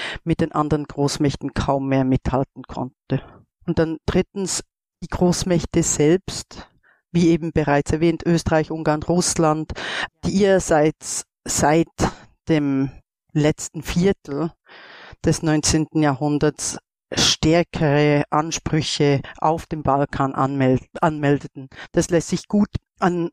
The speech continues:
der Balkankrise achtzehnhundertfünfundsiebzig achtundsiebzig aufzeigen, denn Russland intervenierte schließlich achtzehnhundertsiebenundsiebzig in diesen Krieg zwischen zwei lokalen Mächten, also den Fürster-, Fürstentümern Serbien und Montenegro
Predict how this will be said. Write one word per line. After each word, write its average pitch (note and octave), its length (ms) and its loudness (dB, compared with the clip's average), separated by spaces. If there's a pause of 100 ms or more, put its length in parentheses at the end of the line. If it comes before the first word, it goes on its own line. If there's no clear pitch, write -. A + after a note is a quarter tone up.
der D#3+ 120 4
Balkankrise E3+ 840 0 (100)
achtzehnhundertfünfundsiebzig - 1160 -2
achtundsiebzig - 800 -4
aufzeigen, D#3+ 720 0 (360)
denn E3+ 140 2
Russland F3+ 440 0
intervenierte E3 1000 0 (420)
schließlich D#3+ 540 0 (220)
achtzehnhundertsiebenundsiebzig - 1600 -2
in E3 140 0
diesen D#3 300 0
Krieg - 480 0 (640)
zwischen E3 440 0
zwei D3 240 2
lokalen D3 580 0
Mächten, C4 540 -2
also D#3 220 2
den D3 160 -2
Fürster-, E3 460 0 (180)
Fürstentümern E3+ 880 0
Serbien D3+ 500 0
und D#3+ 200 -4
Montenegro E3+ 760 0